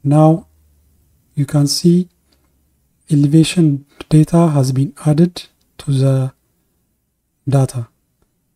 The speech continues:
So this is, uh, Mount Everest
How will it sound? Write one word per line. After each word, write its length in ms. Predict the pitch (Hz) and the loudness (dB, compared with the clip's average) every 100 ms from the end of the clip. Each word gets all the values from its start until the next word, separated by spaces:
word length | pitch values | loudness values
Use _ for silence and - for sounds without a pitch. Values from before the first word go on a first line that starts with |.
| _ _ | _ _
So 300 | - - 160 | -12 -2 -2
this 260 | 139 151 147 | 0 -2 0
is, 200 | 156 139 | -2 0
uh, 180 | 135 135 | -2 -2
Mount 460 | 139 156 156 - | 0 2 0 -2
Everest 680 | 156 156 160 - - - | -2 0 0 -4 -12 -18